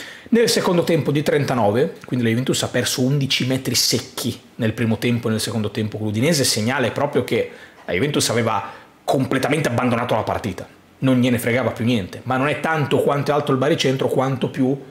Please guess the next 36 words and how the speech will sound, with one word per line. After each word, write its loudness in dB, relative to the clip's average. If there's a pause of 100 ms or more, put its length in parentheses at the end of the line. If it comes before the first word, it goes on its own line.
(160)
c'è 0
la 0
tua -2
voglia 4
di 2
ripartire 0
e 2
di -2
non 2
mollare 2
mai. 0
Lo 2
abbiamo 2
visto -2
nell'analisi 2
banalmente 0 (420)
di 2
Juventus-Lazio, 2 (300)
dove 2
abbiamo 2
visto -2
una 0
squadra 0
che -6
continuava 0
a -2
martellare, 0
a -2
creare 0
occasioni 0
anche -4
in -2
vantaggio -2
di -4
due -2
gol, 0